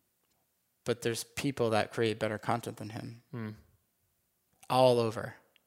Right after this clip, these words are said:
Speaker 1: So
Speaker 2: Yeah.
Speaker 1: why?" And they're like, "Well, like, what do you mean? We see his work. We know what he can do for us. We know what we're getting."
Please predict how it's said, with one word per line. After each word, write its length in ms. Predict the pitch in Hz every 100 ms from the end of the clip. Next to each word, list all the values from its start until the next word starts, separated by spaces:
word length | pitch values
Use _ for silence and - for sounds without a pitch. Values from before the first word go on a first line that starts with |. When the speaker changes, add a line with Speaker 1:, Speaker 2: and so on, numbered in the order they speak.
| _ _ -
Speaker 1:
So 140 | -
Speaker 2:
Yeah. 120 | 104
Speaker 1:
why?" 320 | 113 117 - - - _ _ _ _ - _ -
And 80 | 120
they're 100 | 113
like, 340 | 110 110 - - _ _ _ _ _ _ _ _ _ _ _ _ _ _ _ _ _ _ _ _
"Well, 300 | 123 110 127 - -
like, 100 | 107 - - _ - - -
what 100 | 123
do 40 |
you 60 | 113
mean? 220 | 151 131
We 80 | 113
see 220 | - 143
his 160 | 110 117
work. 440 | 147 - - - _ _ _ _ _ -
We 100 | 120
know 180 | 123 123
what 140 | 117
he 100 | 120
can 160 | 113 107
do 140 | 135
for 180 | - 104
us. 220 | 110 -
We 120 | 117
know 120 | 120 127
what 60 |
we're 120 | 117 110
getting." 520 | 113 127 127 -